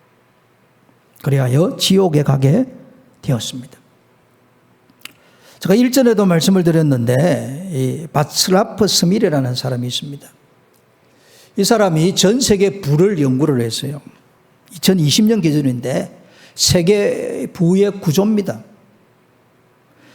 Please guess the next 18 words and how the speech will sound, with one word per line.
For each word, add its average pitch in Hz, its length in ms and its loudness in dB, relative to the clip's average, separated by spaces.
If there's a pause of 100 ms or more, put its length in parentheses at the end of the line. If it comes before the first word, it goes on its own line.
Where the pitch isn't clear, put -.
(180)
전 247 260 2
세계의 226 580 2
이십구억 220 880 2
명, 180 380 0 (580)
세계 180 420 2
성인의 208 760 0 (400)
오십오 143 680 0
퍼센트의 214 600 2
재산이 202 380 0
얼마냐면 135 760 0 (520)
일만 254 760 2
달러 165 280 -2
이하입니다. 120 540 -10 (280)
그냥 190 220 0
일 247 180 0
대 247 100 2
일로 226 200 2
계산하면 147 640 -2